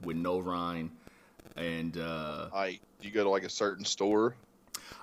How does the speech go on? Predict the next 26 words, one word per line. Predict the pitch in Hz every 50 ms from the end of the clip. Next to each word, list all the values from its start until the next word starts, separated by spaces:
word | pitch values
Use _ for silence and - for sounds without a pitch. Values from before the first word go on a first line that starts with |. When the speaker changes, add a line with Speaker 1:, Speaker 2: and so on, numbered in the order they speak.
| - _
Speaker 1:
I'll | 107 117 143
cop | - - 202 185 180
it | 170
from, | - 180 165
like, | 156 147 123
a | 127 117
Kroger | - - 139 131 127 120
or | 120 120 113 110 107
a | 101
Meijer. | 101 104 107 110 110 113 120 123 127 - - - _ _ _ _ _ - - _ - - _ _ _ _ _ - - _
You | - 113 117
know, | 117 117
wherever, | 113 131 160 165 156 151 139 123
wherever | 131 165 175 170 139
they | 139 127
sell | 120 - 131 120 110
it | 107 -
pre-cut | - - 113 110 107 - 117 107 107 110 -
and | - 92 90 90 90
rindless. | 92 95 104 113 117 104 92 98 104 - - - - - - - - - - - - - - - _ _ _ - _ _ -
Speaker 2:
I | 113
mean, | 107 107 104 104 101 101 98 98 98 107 127 127 120
I | 110 95
don't | 95 98 101 101
know. | 117 143 165 170 147 120
I, | 107 101 101 98 98